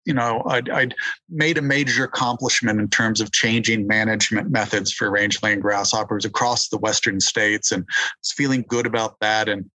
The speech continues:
but then it was like, "Well, what do I wanna do? What do I really wanna do?" And so, you know, getting into my forties and thinking, you know, having these, the sense that, you know, life is finite.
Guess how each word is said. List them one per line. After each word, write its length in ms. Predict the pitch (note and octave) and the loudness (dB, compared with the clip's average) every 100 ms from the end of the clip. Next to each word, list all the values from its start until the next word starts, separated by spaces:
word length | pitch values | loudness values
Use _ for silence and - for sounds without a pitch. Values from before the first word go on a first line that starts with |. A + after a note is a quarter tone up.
| _ | _
but 120 | F#3+ | 0
then 160 | F#3+ G#3 | 2 2
it 40 | |
was 140 | F#3+ D#3 | 2 0
like, 180 | D3+ | 0
"Well, 120 | D#3 D3 | -2 0
what 140 | E3+ | 0
do 80 | D#3 | 0
I 80 | D3 | 0
wanna 280 | C#3+ C#3+ | 0 -2
do? 320 | A#2+ D#3 C#3 A2 | 0 0 2 0
What 120 | C3+ | 0
do 100 | C3+ | 2
I 60 | B2+ | 0
really 380 | A#2 D3+ C#3+ | 0 0 0
wanna 300 | C3 B2+ B2 | 0 0 0
do?" 300 | A2+ C3 B2 | 0 2 2
And 300 | A#2+ C3+ F#3 D3+ | 2 0 0 0
so, 240 | - C#3 | 0 2
you 240 | C3+ C#3+ | 2 0
know, 120 | A#2+ A#2+ | 0 0
getting 320 | B2+ B2 A#2+ | 0 2 2
into 140 | A#2+ B2 | 2 0
my 120 | A#2 | 0
forties 540 | - A#2 A2 A2+ A2 | -2 0 2 2 2
and 160 | A2+ G#2 | -2 0
thinking, 480 | A2+ G#2+ A#2 G#2 - _ _ _ - | 0 0 0 -2 -6 _ _ _ -4
you 100 | A2 | 0
know, 280 | G#2 G#2 B2+ - | 0 0 -2 -2
having 280 | C3 C3+ D3 | -2 0 0
these, 320 | A#2+ A2 - - - - _ | 2 0 -2 -4 -12 -18 _
the 80 | C#3+ | 0
sense 540 | - D4+ C4+ A2+ - | 2 2 0 -2 -2
that, 240 | B2+ A#2 - _ _ | 0 0 -2 _ _
you 140 | A#2 B2 | -2 0
know, 160 | A#2+ | 0
life 340 | A#2+ C#3+ F3+ A3+ | 0 0 0 -2
is 140 | F#3 | -4
finite. 420 | - A3 E3 F#2+ | -2 0 0 -4